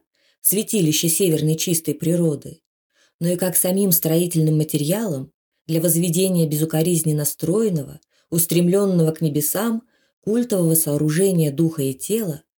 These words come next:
омытого в купели белой ночи.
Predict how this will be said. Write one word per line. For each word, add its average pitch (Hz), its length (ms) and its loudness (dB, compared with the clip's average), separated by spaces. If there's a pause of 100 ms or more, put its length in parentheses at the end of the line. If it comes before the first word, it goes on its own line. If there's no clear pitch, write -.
(220)
омытого 202 720 -2
в - 120 -20
купели 185 460 -4
белой 151 420 0
ночи. 131 540 -8